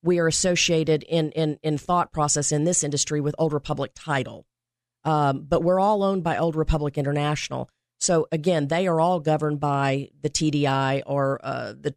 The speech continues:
you know, the Department of Insurance, D O I, in each state that they're licensed to do business in. So no, you would not be able to call T D I, uh, with an issue with us. But here again, we are governed by the rules under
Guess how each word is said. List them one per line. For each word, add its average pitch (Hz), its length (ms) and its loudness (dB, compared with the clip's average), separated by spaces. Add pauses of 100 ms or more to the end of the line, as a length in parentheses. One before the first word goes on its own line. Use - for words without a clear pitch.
you 170 140 -4
know, 139 100 0
the 131 100 -6
Department 151 360 -2
of 131 80 -4
Insurance, 143 340 -4
D 185 220 2
O 139 100 2
I, 131 220 -2
in 139 160 -4
each 151 160 -4
state 143 260 -2
that 135 140 -6
they're 135 240 -2 (340)
licensed 147 420 0
to 147 60 -2
do 147 140 0
business 139 460 0
in. 143 240 0
So 151 260 0
no, 165 240 2
you 165 180 -2
would 156 140 0
not 226 240 -2
be 269 80 -2
able 185 140 -2
to 160 60 -2
call 151 220 -2
T - 200 -4
D 151 160 2
I, 139 300 0 (460)
uh, 143 260 0
with 151 180 2
an 147 60 0
issue 147 280 0
with 135 180 0
us. 147 340 0
But 151 360 -2 (100)
here 165 280 -2
again, 151 380 0
we 151 120 2
are 143 100 2
governed 160 360 -2
by 143 160 2
the 139 140 0
rules 147 600 0
under 151 300 -2